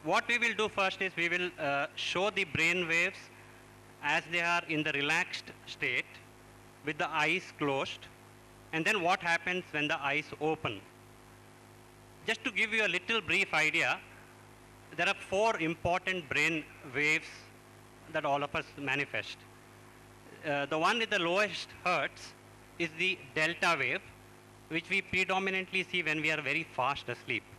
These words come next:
The second wave, which is slightly higher in, uh, cycles per second, is called the theta waves, seen predominantly in newborn and children, and in certain other conditions,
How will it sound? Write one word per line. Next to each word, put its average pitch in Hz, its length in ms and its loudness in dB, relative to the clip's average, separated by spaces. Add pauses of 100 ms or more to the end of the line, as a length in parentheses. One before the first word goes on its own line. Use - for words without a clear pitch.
(920)
The 151 100 -6
second 226 460 2
wave, 170 260 4 (520)
which 160 160 -4
is 175 80 -6
slightly 175 580 0 (100)
higher 156 320 2
in, 156 280 0
uh, 123 400 0
cycles 139 420 -2 (640)
per 143 100 0
second, 135 480 -2 (580)
is 160 240 -4
called 170 220 4
the 190 120 0 (100)
theta 190 340 2
waves, 147 240 2 (240)
seen 202 300 -2
predominantly 185 840 0
in 165 120 -2
newborn 160 520 2
and 131 140 -2
children, 143 440 -4 (480)
and 170 260 2 (240)
in 214 140 -2
certain 196 380 2
other 160 180 0
conditions, 147 540 -2